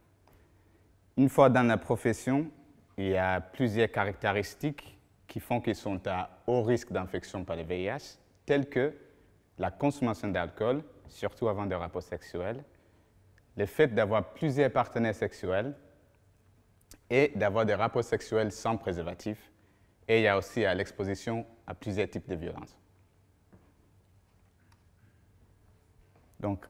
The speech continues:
un peu sur, euh, la Zambie. C'est un pays de à peu près dix-sept millions d'habitants, qui est situé en Afrique australe. Et il y a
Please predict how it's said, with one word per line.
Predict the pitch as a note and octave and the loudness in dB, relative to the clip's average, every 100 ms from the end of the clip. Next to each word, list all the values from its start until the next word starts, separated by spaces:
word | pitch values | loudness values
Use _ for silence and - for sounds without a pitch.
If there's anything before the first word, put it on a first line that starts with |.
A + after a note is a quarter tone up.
| - | 0
un | A#2+ | 0
peu | B2 D#3 | 6 4
sur, | - C#3+ B2+ | 4 4 8
euh, | A2+ G#2+ G2+ | 8 8 8
la | G2+ F#2 | 6 4
Zambie. | F#2+ F2 F#2+ F3+ - - _ - - | 2 2 0 -4 -10 -20 _ -12 -12
C'est | - G#2+ G#2 G2+ G2+ G2 F#2+ - | -2 4 6 6 4 4 2 4
un | C#3 | 2
pays | C#3 B2+ B2 B2+ B2+ A#2+ - - | 4 4 6 6 4 0 -14 -12
de | F2+ F#2 F#2 F2+ F#2 | -6 -2 0 0 0
à | G#2 | 0
peu | G2 A2 | 0 -2
près | F#2+ - A2 | -2 0 0
dix-sept | F2 F2+ G2 A2+ G2 | 0 -4 -2 -2 0
millions | G2+ G2 F#2 | -2 -2 -4
d'habitants, | F2 E2+ E2 F2+ C#3+ - _ _ _ _ _ | -6 -6 -8 -10 -12 -18 _ _ _ _ _
qui | - G2 | -8 -4
est | F#2 | -4
situé | F#2 - F#2+ | -4 -2 0
en | |
Afrique | F2 - F#2 - | 0 -4 -8 -6
australe. | E2+ - G2+ C3 C3+ - _ _ _ _ _ _ - | -8 -4 -4 -4 -8 -20 _ _ _ _ _ _ -4
Et | F#2+ F#2+ | 0 2
il | |
y | F#2+ | 4
a | F#2+ F#2+ F#2 | 4 6 4